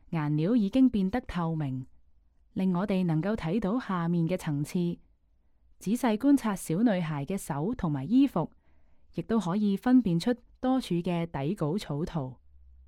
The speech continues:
呢幅畫嘅櫪木版面係以當時嘅典型加工法製成嘅。首先塗上一層動物膠，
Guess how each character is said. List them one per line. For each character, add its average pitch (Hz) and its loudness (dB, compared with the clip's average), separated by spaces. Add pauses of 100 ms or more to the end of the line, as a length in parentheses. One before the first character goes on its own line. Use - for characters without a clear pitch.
(760)
呢 294 2
幅 294 -2
畫 175 -2
嘅 240 2
櫪 262 2
木 226 2
版 170 -2
面 233 6 (140)
係 202 -2
以 202 0
當 302 4
時 170 0
嘅 196 -2
典 175 4
型 165 4
加 254 -2
工 269 6
法 185 0
製 170 -2
成 143 -4
嘅。 160 -4 (580)
首 170 -4
先 285 8
塗 165 -2
上 165 -2
一 277 -2
層 156 -2
動 170 0
物 170 0
膠， 254 0